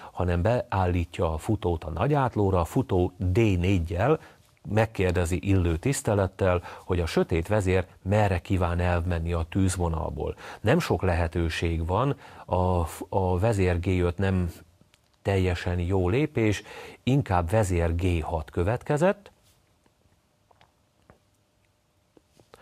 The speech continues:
amire, ö, Gyuri azonnal rámutat a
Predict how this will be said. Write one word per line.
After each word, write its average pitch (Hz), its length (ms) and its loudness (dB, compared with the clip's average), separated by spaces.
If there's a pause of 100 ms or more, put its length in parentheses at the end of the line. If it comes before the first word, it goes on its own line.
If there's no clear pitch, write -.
(400)
amire, 123 580 2 (440)
ö, 98 240 2
Gyuri 123 420 0 (100)
azonnal 92 560 0
rámutat 95 600 -2
a 82 640 -2